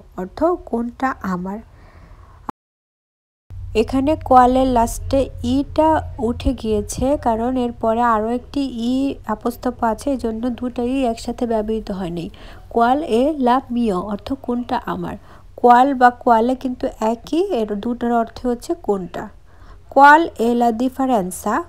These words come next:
কোয়াল এ লা ডিফারেন্সা অর্থ পার্থক্য কী।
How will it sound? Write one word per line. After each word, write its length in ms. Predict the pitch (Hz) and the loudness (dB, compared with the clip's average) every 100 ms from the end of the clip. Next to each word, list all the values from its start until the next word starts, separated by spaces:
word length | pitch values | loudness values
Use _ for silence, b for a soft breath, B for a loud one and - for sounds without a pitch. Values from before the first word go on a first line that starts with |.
| - | -10
কোয়াল 300 | - 247 254 285 | -2 2 2 0
এ 200 | 220 240 | -2 0
লা 140 | 254 254 | 2 0
ডিফারেন্সা 880 | 254 262 277 262 233 180 - - 247 349 - | -2 -2 0 0 -2 -4 -10 -4 -4 -4 -10
অর্থ 220 | 196 196 - 294 | -8 -8 -8 -6
পার্থক্য 560 | - 208 208 - 240 - 254 240 | 0 -2 -2 -10 -12 -6 -6 -6
কী। 260 | - 165 - | -10 -8 -8